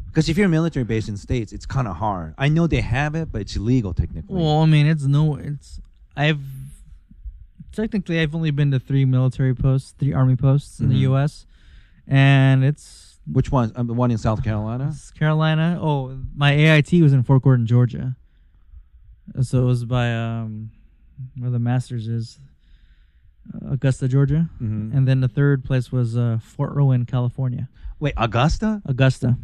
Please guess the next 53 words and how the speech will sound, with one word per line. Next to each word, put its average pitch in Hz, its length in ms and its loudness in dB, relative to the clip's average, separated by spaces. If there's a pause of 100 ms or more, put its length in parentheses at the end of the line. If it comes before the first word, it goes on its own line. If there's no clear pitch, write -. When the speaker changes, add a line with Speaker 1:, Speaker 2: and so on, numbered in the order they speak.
(120)
Speaker 1:
You 139 100 -2
mean 151 140 2
the, 135 140 0
the 110 140 -4
famous 123 280 -2
golf 120 240 -2
course? 156 240 -2
Speaker 2:
Yes. - 460 2 (260)
Speaker 1:
They 143 80 0
have 185 140 2
a 165 40 0
military 180 380 -2
base 113 220 -4
there? 117 200 0
Speaker 2:
Yeah, 139 100 0
Fort 131 200 0
Gordon. 143 300 -2 (960)
It's 135 100 -4
Speaker 1:
I 185 80 -2
didn't 240 160 4
know 160 60 8
Speaker 2:
beautiful. 131 180 2
Speaker 1:
that. - 140 -2
Speaker 2:
It 139 80 -4
is 127 160 -6
so - 340 -4
beautiful. 120 440 2
It's, - 420 -10 (340)
yeah. 127 220 4 (420)
Speaker 1:
My 156 200 4
friend 165 300 -2
Stan 147 300 -4
Chen, 139 240 -6
who 123 120 -2
I 113 120 -2
interview 110 400 -2
on 95 100 -6
the, 95 60 -8
my 95 220 -10
podcast, 92 500 -8
he's 101 300 -14
a 92 80 -10
pilot 107 360 -6
for 101 80 -12
FedEx, 101 500 -8
but 92 120 -10
he 92 80 -6
was 92 140 -6
pilot 95 320 -6
for 90 120 -14
U 85 200 -8
S 82 120 -12
Navy. 90 440 -10